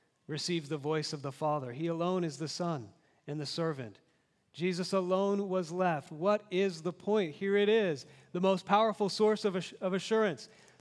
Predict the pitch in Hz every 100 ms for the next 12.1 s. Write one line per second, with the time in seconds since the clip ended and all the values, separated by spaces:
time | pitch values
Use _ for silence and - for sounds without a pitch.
0 | _ 185 214 214 220 226 226 208 - -
1 | - 190 185 - 180 233 226 - - _
2 | _ _ _ 180 190 170 190 247 - 220
3 | 160 - - _ 190 190 208 - 240 254
4 | 233 208 240 254 262 214 202 220 226 180
5 | 220 196 202 233 247 - 254 254 - -
6 | 220 262 285 247 - _ _ _ _ _
7 | _ _ _ _ _ _ _ - 156 151
8 | 151 - 156 160 120 - _ _ _ _
9 | _ _ _ _ _ _ _ _ _ _
10 | _ _ _ _ _ 135 - 139 123 139
11 | 135 135 143 143 123 123 - 127 113 98